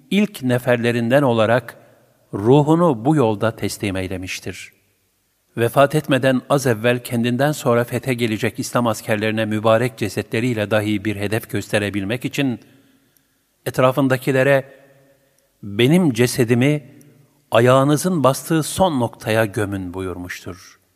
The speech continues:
Hicret-i Seniyye ile nübüvvetin Mekke devri kapanmış, Medine devri başlamıştı. On üç yıl süren Mekke devri boyunca Mekkeli müşriklerin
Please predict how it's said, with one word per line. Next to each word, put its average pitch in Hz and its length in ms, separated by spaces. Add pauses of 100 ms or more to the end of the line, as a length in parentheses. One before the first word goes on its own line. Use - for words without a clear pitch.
(540)
Hicret-i 190 380
Seniyye 160 460
ile 131 200
nübüvvetin 131 560
Mekke 123 420
devri 95 240
kapanmış, 104 840 (680)
Medine 107 460
devri 92 300
başlamıştı. - 680 (1200)
On 190 140
üç 185 240
yıl 147 140
süren 139 340
Mekke 131 400
devri 123 280
boyunca 123 400
Mekkeli 120 420
müşriklerin 113 720